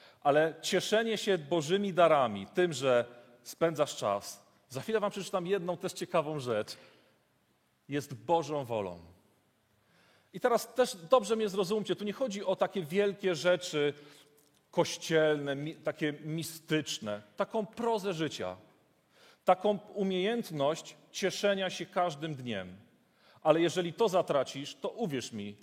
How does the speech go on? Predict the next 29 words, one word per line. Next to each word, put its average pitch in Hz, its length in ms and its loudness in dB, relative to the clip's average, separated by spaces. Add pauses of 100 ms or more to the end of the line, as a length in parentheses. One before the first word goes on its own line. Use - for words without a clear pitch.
(160)
żadnych 190 420 0
wielkich 170 340 -4
dzieł 143 200 0
też - 180 -8
nie 127 80 -6
dokonasz. 95 600 -8 (960)
To 269 80 -4
jest 302 120 0
coś 285 140 0
takiego, 240 360 2
że 202 120 2
my 262 100 0
chcemy 220 380 2 (200)
wielkich, 240 420 -2
epickich 220 460 0
bitew, 156 540 0 (420)
a 214 80 4
przegrywamy 226 600 0
dziewięćdziesiąt 202 540 -2
procent 190 400 -2
czasu 185 300 0
każdego 120 380 -2
dnia. 92 280 -8 (1120)
A 160 80 0
potem 262 320 2
dziwię 240 240 -4
się, 220 160 2
że 175 140 2
w - 180 -10